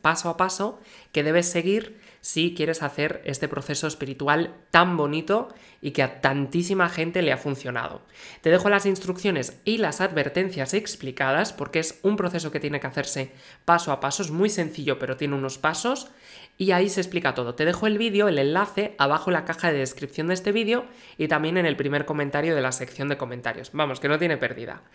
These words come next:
Y también comentarte que si viste el vídeo hace ya un tiempo, hace algunos meses, yo te recomiendo que le vuelvas a echar un vistazo al mismo, con las mismas instrucciones.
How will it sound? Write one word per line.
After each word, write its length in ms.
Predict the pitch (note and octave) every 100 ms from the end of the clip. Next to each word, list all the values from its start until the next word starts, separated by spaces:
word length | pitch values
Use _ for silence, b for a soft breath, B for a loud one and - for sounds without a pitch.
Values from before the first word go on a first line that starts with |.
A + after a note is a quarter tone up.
| B B B
Y 120 | E3
también 260 | D#3+ F3+ G3
comentarte 500 | G#3+ G#3+ G#3+ F3+ -
que 120 | C3
si 240 | - C#3+
viste 360 | D3 G3 F#3 G#3+
el 100 | G#3
vídeo 260 | A3 F3+
hace 200 | C#3 -
ya 120 | C#3+ E3
un 120 | F3+
tiempo, 480 | G#3+ F#3+ E3 F3 -
hace 180 | C3 C3+
algunos 340 | D3 D#3+ E3
meses, 500 | F#3+ F#3+ E3+ F3+ - B B -
yo 180 | E3 F3+
te 80 |
recomiendo 1000 | G#3+ F#3 F#3+ F#3 E3+ F#3+ A3 F#3+ B3+ - -
que 80 | C#3+
le 80 |
vuelvas 320 | C#3 D#3 F3 F3
a 60 |
echar 180 | D3 D3+
un 100 | C#3+
vistazo 520 | B2+ - A2+ - - - -
al 180 | C3+ C3+
mismo, 380 | C#3+ C3 B2+ -
con 160 | - C3
las 180 | C3
mismas 300 | C#3+ D#3+ E3 D3
instrucciones. 680 | B2+ - - B2 A#2 -